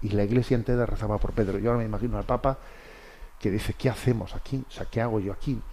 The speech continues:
Bueno, y otro, y otro tema más grave todavía, en mi opinión más grave, ¿no? Porque, claro, lo de Nicaragua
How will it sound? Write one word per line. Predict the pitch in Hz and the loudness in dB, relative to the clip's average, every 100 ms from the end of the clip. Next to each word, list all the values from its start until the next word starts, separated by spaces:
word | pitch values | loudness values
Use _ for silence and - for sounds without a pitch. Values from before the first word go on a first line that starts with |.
| - - - | -12 -10 -2
Bueno, | 127 123 | 2 4
y | 110 | 6
otro, | - 147 | 6 6
y | 131 | 8
otro | 135 127 131 | 6 8 6
tema | 165 135 98 | 8 8 6
más | 127 127 131 | 4 6 6
grave | 120 131 131 | 8 10 10
todavía, | 127 135 131 139 135 135 - - - | 8 6 8 8 8 6 -2 -4 0
en | 107 | 4
mi | 117 | 4
opinión | 117 135 117 | 6 6 4
más | 101 | 2
grave, | 104 139 104 | 4 6 6
¿no? | 110 | 4
Porque, | 120 101 | 2 2
claro, | 123 117 | 2 2
lo | 104 | 2
de | 107 | 2
Nicaragua | 107 107 123 156 | 2 2 4 4